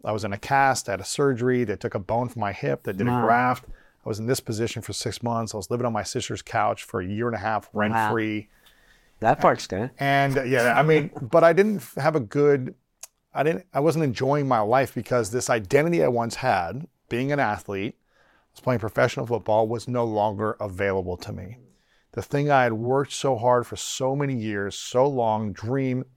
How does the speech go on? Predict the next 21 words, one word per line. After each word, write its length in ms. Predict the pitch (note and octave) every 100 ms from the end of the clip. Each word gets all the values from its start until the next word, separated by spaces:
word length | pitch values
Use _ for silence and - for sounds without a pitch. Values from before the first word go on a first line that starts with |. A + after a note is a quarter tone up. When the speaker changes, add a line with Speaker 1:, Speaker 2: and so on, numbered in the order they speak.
| -
Speaker 1:
gone. 420 | G#2+ G2 E2+ D#2+ - _
Speaker 2:
Yeah. 300 | G#2 A#2+ A2+ A2 _ _
Speaker 1:
And 100 | B2+
I 40 |
remember 340 | B2+ C3 E3+ F3+
feeling 420 | - C#3+ C#3 B2
very 720 | G2 A2+ A#2 B2 A#2+ A#2 - -
sad, 760 | - - B2 A2 F#2+ F2+ F#2 C3+ _ _
and 360 | A#2 A2 G#2 G#2
I 40 |
don't 100 | A#2+
know 40 | F3
if 100 | -
it's 120 | B2+
depressed, 560 | B2 - A#2+ A#2 B2+ -
but 100 | A#2+
just 220 | E3 -
in 80 | C3+
a 60 |
low 200 | G#2 G#2
state, 380 | G2 - A2 F#2+